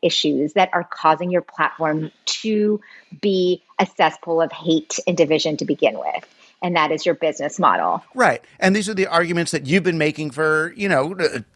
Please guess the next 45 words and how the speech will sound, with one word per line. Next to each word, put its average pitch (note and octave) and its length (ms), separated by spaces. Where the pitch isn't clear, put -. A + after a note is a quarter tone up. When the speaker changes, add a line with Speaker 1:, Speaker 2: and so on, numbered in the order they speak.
Speaker 2:
eight D3 260
years, D#3+ 460
ten D#3+ 240
years, D#3 380
that C#3 140
I've C#3+ 200
been E3+ 100
making E3 320
for, F3 200
for F3+ 200
that E3 160
time, E3+ 300
and F#3+ 120
that G3 140
now, F3 320
you F#3 100
know, E3 120
Netflix D3 680
is, B2+ 440
is, B2 460
you D#3 140
know, B2+ 100
finally C3 460
onto. A#2+ 560
Speaker 1:
Yep. E4+ 140
But A3+ 160
then A#3 160
on G#3+ 100
the G#3+ 120
other C#4 200
side, D#3 560
where G3+ 120
it F#3 100
comes G3+ 220
to F3+ 80
the F3 60
money G3 280
machine, D3 420
the E3+ 160
advertising, D#3+ 640
where E3 140
they E3+ 100
make D#3+ 300
their D3 140
money, B2+ 380